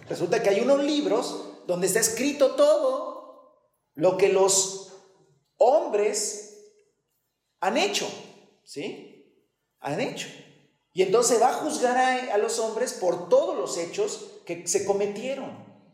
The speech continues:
¿sale? De ahí, hermano, que es imposible salir librado de este juicio,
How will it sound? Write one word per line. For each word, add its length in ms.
¿sale? 800
De 160
ahí, 240
hermano, 400
que 800
es 160
imposible 680
salir 420
librado 720
de 180
este 240
juicio, 360